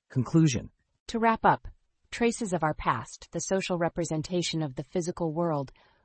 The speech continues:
Speaker 2: opens up new avenues for understanding the complexity of human cognition and social interaction.
Speaker 1: It challenges us to see the world around us, not just as a physical space,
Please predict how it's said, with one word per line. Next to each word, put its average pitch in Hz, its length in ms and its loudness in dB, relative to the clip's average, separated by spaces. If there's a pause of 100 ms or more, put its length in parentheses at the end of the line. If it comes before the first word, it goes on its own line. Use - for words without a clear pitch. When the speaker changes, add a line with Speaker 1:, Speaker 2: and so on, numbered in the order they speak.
(180)
Speaker 2:
opens 214 340 2
up 190 200 -2
new 196 260 2
avenues 147 640 -2
for - 220 -4
understanding 170 680 0
the 151 80 -8
complexity 160 760 -6
of 135 80 -6
human 185 340 -2
cognition 156 760 -4
and 151 140 -6
social 147 360 -6
interaction. 135 760 -6 (280)
Speaker 1:
It - 120 -4
challenges 170 580 6
us 78 200 -4
to 110 100 -2
see 135 200 0
the 120 100 2
world 107 300 2
around 107 380 2
us, - 240 -8 (260)
not 156 200 6
just 180 220 2
as 117 100 2
a 107 60 0
physical 135 420 0
space, - 560 -2